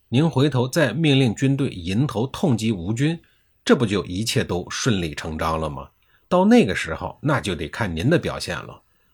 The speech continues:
田常大喜过望，一个字儿：“好。”告别田常以后，子贡马不停蹄，一路向南狂奔，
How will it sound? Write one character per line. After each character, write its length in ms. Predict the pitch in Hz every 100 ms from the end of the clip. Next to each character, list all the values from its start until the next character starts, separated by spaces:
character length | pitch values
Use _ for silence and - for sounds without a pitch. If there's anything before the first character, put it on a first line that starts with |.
| _ _ -
田 240 | - 131
常 200 | 127 120 165
大 260 | - -
喜 180 | - 80
过 220 | 120 135
望， 240 | 170 160 -
一 160 | 107 160
个 100 | 180
字 80 | 190
儿 160 | - _
：“好。” 540 | - - 95 71 120 - _ _ _ _ _ -
告 220 | 180 139
别 220 | 110 135
田 200 | - 117
常 220 | 127 120
以 160 | 113 78
后， 320 | - 120 - -
子 200 | 87 87
贡 240 | 147 107
马 220 | 87 -
不 100 | -
停 240 | 90 85 113
蹄， 220 | 92 92
一 240 | - 87 127
路 200 | 180 117
向 260 | 147 101 78
南 180 | 82
狂 300 | 98 - 76
奔， 280 | 85 82 80